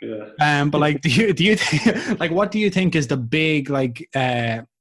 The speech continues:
Speaker 2: for you, like, what is the kind of most exciting thing about Frosinone as a team right now? Is it promotion? Is it working with, uh, Nesta? Is it the squad? How, how do you feel about the, about the team? And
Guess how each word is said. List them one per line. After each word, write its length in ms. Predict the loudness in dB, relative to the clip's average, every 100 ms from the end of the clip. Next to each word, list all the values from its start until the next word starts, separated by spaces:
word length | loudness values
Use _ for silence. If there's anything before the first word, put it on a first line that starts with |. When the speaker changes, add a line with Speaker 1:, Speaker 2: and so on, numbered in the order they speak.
| _ _
Speaker 2:
for 140 | -4 2
you, 220 | 4 2
like, 120 | 2
what 220 | 2 2
is 100 | 2
the 80 | 0
kind 160 | 0 2
of 60 |
most 200 | 2 2
exciting 560 | -2 -4 -2 0 0 0
thing 200 | -2 -2
about 180 | -2 -2
Frosinone 500 | -2 -2 -2 -2 -2
as 80 | -4
a 60 |
team 260 | -4 -4 -2
right 140 | -4
now? 140 | -8 -6
Is 100 | -6
it 80 | -4
promotion? 560 | -2 0 2 2 2 2
Is 120 | 0
it 80 | -2
working 360 | -4 -4 -4
with, 160 | -4 -6 -10 -20 -20 _ -8
uh, 160 | -6 0
Nesta? 440 | 2 2 2 0
Is 160 | 0 -2
it 140 | -6
the 100 | -8
squad? 520 | -6 -2 0 2 0 -4 _ _ _ _ _
How, 120 | -4 0
how 160 | 0
do 80 | 2
you 100 | 0
feel 400 | 2 2 2 -2 _ _ _ _ _ -6
about 300 | -2 0 0
the, 80 | -4 -2
about 260 | -2 -2 -2
the 60 |
team? 280 | -2 -2 0
And 240 | 0 -2